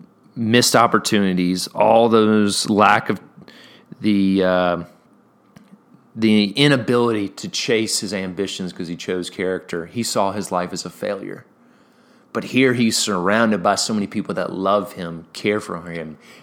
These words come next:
even admire him. Like, that's what's so powerful. It's like he helps so many people that they admire him, they, they look up to him,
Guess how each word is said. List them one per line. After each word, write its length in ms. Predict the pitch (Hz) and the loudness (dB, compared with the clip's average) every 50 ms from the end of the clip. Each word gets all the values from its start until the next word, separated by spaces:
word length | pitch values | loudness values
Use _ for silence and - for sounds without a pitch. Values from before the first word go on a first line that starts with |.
| - - | -4 0
even 240 | 185 196 175 180 156 | 2 4 6 6 4
admire 600 | 131 113 110 110 117 117 131 147 156 143 120 - | 4 2 2 4 4 6 6 6 6 4 4 2
him. 240 | 107 95 85 78 85 | 0 -2 -4 -4 -2
Like, 180 | 92 127 127 | 0 0 2
that's 220 | 117 151 180 - 147 | 4 4 2 4 2
what's 160 | 143 - - | 2 0 2
so 160 | - 131 101 | 0 0 0
powerful. 540 | 87 - - - 107 110 107 92 - - - | -2 -4 -4 -2 -2 -2 -2 -2 -6 -8 -10
It's 100 | - 104 | -6 -4
like 140 | 107 98 - | -4 -4 -2
he 220 | - 170 170 165 | -2 -2 -2 0
helps 360 | 135 135 143 139 139 - - | 0 2 0 0 0 -2 -4
so 260 | - - 135 135 151 156 | -2 0 2 2 4 2
many 240 | 151 147 143 139 | 2 2 2 0
people 640 | 131 - - 135 147 147 - - 104 85 82 - - - _ _ _ _ _ _ _ _ - - - _ _ | 0 0 0 2 2 2 2 0 0 0 -2 -4 -8 -16 _ _ _ _ _ _ _ _ -20 -20 -20 _ _
that 140 | - 113 - | -2 -2 0
they 160 | - 127 117 | 2 2 2
admire 560 | 107 107 107 107 110 110 117 131 147 143 120 | 2 2 0 0 2 4 4 6 6 6 4
him, 240 | 107 98 87 85 90 | 4 2 0 -2 -2
they, 240 | 92 107 107 101 95 | -2 0 0 0 0
they 160 | - 107 101 | 0 0 0
look 260 | 95 98 113 127 - | 2 2 0 0 2
up 220 | 113 120 143 - - | 2 2 2 2 0
to 160 | - - 92 | -4 -4 -4
him, 360 | - 92 87 82 85 87 92 | -6 -8 -10 -10 -10 -10 -12